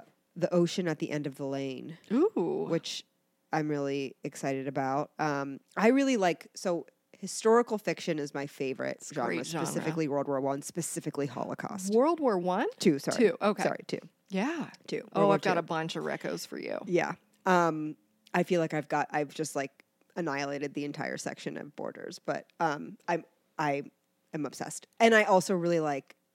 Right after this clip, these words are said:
Speaker 1: fantasy.
Speaker 2: Yeah?
Speaker 1: Yes.
Speaker 2: Uh, well, what's your favorite fantasy book?
Speaker 1: So there's a series, the, the first book is called Kashiel's Dart.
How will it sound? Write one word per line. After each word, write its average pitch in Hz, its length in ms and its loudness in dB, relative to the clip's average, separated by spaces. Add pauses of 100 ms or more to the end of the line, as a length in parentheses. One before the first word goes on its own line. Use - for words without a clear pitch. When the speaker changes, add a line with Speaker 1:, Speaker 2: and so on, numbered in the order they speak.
Speaker 1:
fantasy. 107 460 -6 (300)
Speaker 2:
Yeah? 208 260 2 (460)
Speaker 1:
Yes. - 540 -18
Speaker 2:
Uh, - 140 -12
well, 226 160 4
what's 269 220 0
your 277 80 -2
favorite 254 260 -2
fantasy 208 440 -4
book? - 200 -14 (220)
Speaker 1:
So 208 760 8
there's 196 260 6
a 190 100 2
series, 214 840 4
the, 185 180 4
the 175 140 0
first - 400 2
book 208 180 0
is 214 100 0
called 190 220 0
Kashiel's 175 680 2
Dart. 165 580 2